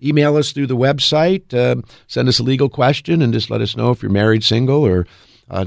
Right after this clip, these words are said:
in a domestic partnership. We'll get you out the right planner and, uh, get you started. And those are all absolutely free. We certainly offer free consultations for all of you.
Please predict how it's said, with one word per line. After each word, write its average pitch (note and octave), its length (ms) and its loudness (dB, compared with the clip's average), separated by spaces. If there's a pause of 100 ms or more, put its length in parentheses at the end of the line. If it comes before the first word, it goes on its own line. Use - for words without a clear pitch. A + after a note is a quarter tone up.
in G#2 120 -6
a G2+ 40 -2
domestic A2+ 440 -6
partnership. C#3 560 -2
We'll G#2+ 80 -12
get A2+ 180 -6
you B2 80 0
out A#2 120 0
the G2 60 -10
right A2+ 280 -4
planner E3+ 560 -2 (440)
and, A2+ 380 2
uh, G#2+ 120 2
get A#2+ 220 -4
you A#2 60 -6
started. D3 600 -2
And A#2 580 0
those A2 240 0
are A#2 80 0
all B2+ 180 4
absolutely C3 540 -2
free. E3 400 0
We B2 180 2
certainly A#2+ 400 -2
offer A#2+ 440 -2
free E3 260 -2
consultations A#2+ 840 -2
for G2 200 -8
all B2+ 260 2
of C3 120 0
you. C#3+ 240 0